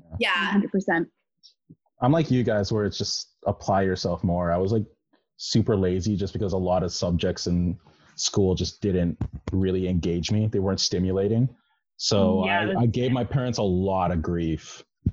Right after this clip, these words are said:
Speaker 3: when it came to, like, schoolwork and stuff like that. So if there's anything, it'd just be like, just try.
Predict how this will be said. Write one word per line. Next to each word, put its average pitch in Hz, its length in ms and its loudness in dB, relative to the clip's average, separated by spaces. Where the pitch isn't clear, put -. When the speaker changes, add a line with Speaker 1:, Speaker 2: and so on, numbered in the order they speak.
Speaker 3:
when 92 160 2
it 87 80 0
came 90 240 0
to, 82 60 -2
like, 85 180 0
schoolwork 80 600 -2
and 82 120 -2
stuff 78 300 -2
like 76 160 0
that. 78 200 -2
So 95 160 -2
if 85 80 -4
there's 104 180 0
anything, 110 320 -2
it'd 95 100 0
just - 180 -6
be 104 80 0
like, 90 160 0
just - 240 -4
try. 87 440 0